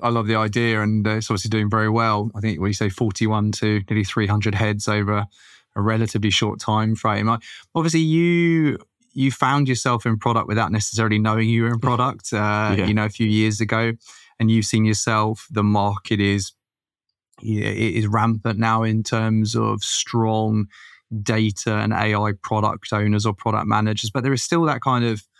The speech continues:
Speaker 1: misconception and confusion around what is an A I data product manager and
Speaker 2: Mm.
Speaker 1: how does it differ from that kind of more classic software product manager. For those listening in, we, we, we've got a heavy product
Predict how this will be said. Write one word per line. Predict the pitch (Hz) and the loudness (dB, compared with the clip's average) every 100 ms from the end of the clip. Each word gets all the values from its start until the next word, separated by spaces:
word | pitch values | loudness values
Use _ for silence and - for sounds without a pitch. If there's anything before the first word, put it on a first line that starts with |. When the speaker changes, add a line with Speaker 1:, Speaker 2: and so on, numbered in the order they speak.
| _ _ _ _ - | _ _ _ _ -4
Speaker 1:
misconception | 120 123 - - 120 107 - 113 - 117 | 0 0 -2 0 0 0 -4 -4 -2 0
and | 107 | 0
confusion | - 110 104 127 123 123 113 117 107 | 0 -2 -2 0 2 2 0 0 0
around | 107 113 113 113 110 110 - - _ _ _ _ _ | 0 2 2 2 2 0 -4 -14 _ _ _ _ _
what | - 120 135 151 147 | -6 -2 0 2 2
is | 139 127 110 107 - _ _ _ _ | 2 2 0 -4 -8 _ _ _ _
an | 117 | -2
A | 120 117 | 0 0
I | 110 107 | 0 0
data | 117 117 - | 0 0 -2
product | 104 107 98 | -2 -2 0
manager | 104 101 92 90 87 107 - _ _ | 0 0 -2 -2 -2 -4 -8 _ _
and | - 113 | -2 0
Speaker 2:
Mm. | |
Speaker 1:
how | 113 120 123 | 2 2 2
does | 120 110 | 2 0
it | 110 101 | -2 -4
differ | - 117 107 117 | -2 0 0 -4
from | 98 113 107 | -2 0 2
that | 104 | 0
kind | - 110 | 0 2
of | 107 | 2
more | 110 104 - | 0 0 -4
classic | - 117 113 - - 117 98 _ - | -6 -2 -2 -2 -2 -2 -2 _ -14
software | - - 120 101 - 113 104 | -10 -2 -2 -2 -2 -2 -2
product | - 107 92 80 | -2 -2 -2 0
manager. | 104 101 104 101 - - - - | 0 2 0 -4 -6 -14 -10 -4
For | 131 | 0
those | 135 117 | 0 0
listening | 123 123 117 | -2 0 2
in, | 120 123 113 | 2 2 0
we, | - 101 | 0 -2
we, | 101 113 | 0 0
we've | 107 107 | 0 0
got | 113 | -2
a | |
heavy | 107 117 110 107 | -2 0 0 -2
product | - 117 110 104 - | -2 -2 0 -2 -8